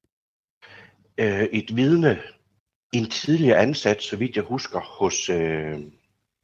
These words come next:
hos, øh, øh, Edwin Walker, har påstået, at en person besøgte ham en gang om måneden. Den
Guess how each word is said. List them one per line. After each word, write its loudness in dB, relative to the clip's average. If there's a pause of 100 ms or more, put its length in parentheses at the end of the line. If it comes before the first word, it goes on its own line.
(640)
hos, -2
øh, -2 (1000)
øh, -10
Edwin -2
Walker, 4
har 0
påstået, 4 (800)
at 4
en -4
person 2 (2000)
besøgte 0
ham 0
en -6
gang 2
om -2
måneden. 2 (1700)
Den 6